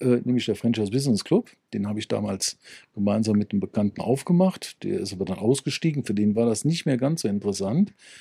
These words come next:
Und bis zwanzig zweiundzwanzig, bis Xing die Gruppen dann endgültig abgeschaltet hat, die, das hast du eben schon gerade gesagt,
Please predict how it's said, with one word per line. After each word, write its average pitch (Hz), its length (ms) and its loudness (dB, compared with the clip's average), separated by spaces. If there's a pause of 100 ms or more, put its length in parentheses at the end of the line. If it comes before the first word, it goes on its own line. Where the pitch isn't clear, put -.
(360)
Und 127 400 2
bis 131 320 0
zwanzig 120 760 2
zweiundzwanzig, 175 1000 6
bis - 200 -2
Xing 139 300 0
die 117 120 0
Gruppen 135 280 -4
dann 110 200 0
endgültig 120 920 2
abgeschaltet 175 640 -2
hat, 185 240 0 (440)
die, 120 100 2
das 123 160 2
hast 127 180 2
du 131 60 2
eben 139 220 4
schon 120 200 4
gerade 107 300 -4
gesagt, 107 460 -4